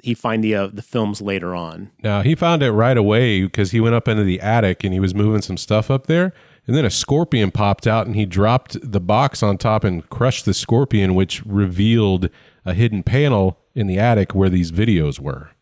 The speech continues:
Speaker 1: To lead that off, though, he hears a loud thump.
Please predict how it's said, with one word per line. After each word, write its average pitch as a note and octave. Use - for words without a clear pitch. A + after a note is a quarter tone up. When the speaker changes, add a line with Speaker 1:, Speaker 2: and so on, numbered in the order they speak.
Speaker 1:
To C#3
lead C#3
that A#2+
off, C#3+
though, A2+
he F#3
hears G3+
a E3
loud C3
thump. -